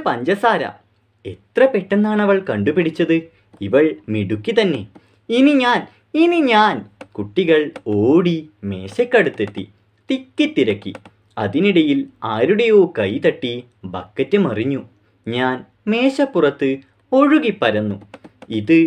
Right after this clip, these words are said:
തുടച്ചെടുക്കണമല്ലോ, ടീച്ചർ പറഞ്ഞു. കുട്ടികൾ കയ്യിൽ കിട്ടിയതെല്ലാം എടുത്ത് എന്നെ തുടക്കാൻ തുടങ്ങി. കടലാസ്, പ്ലാസ്റ്റിക് കവർ, തുണി, സ്പോഞ്ച്. അവർ തുടയ്ക്കാനെടുത്ത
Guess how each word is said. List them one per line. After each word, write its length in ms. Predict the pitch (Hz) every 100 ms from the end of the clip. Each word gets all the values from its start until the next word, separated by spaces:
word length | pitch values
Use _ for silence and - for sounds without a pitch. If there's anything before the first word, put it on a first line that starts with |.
| 165 _
തുടച്ചെടുക്കണമല്ലോ, 1040 | 110 101 98 - 160 143 220 226 220 196 190 190 - _ _
ടീച്ചർ 340 | 104 95 - 202 202
പറഞ്ഞു. 320 | 147 120 110 101 _ _ _ -
കുട്ടികൾ 400 | 139 - 226 190 175 170 _
കയ്യിൽ 300 | 269 285 277 220
കിട്ടിയതെല്ലാം 800 | 151 - 175 196 208 196 196 185 131
എടുത്ത് 300 | 107 104 123 117 117 110
എന്നെ 260 | 107 147 143 135 -
തുടക്കാൻ 440 | 98 98 98 170 240
തുടങ്ങി. 320 | 240 113 98 95 - - _ _
കടലാസ്, 600 | 98 92 135 143 123 120 - _ _ -
പ്ലാസ്റ്റിക് 560 | 98 95 - 190 202 160
കവർ, 300 | 139 123 113 - _ - -
തുണി, 360 | 104 143 165 135 131 _ _
സ്പോഞ്ച്. 680 | _ 101 107 175 139 135 123 117 - - - 262
അവർ 180 | 254 240 -
തുടയ്ക്കാനെടുത്ത 800 | 123 117 120 208 214 196 151 147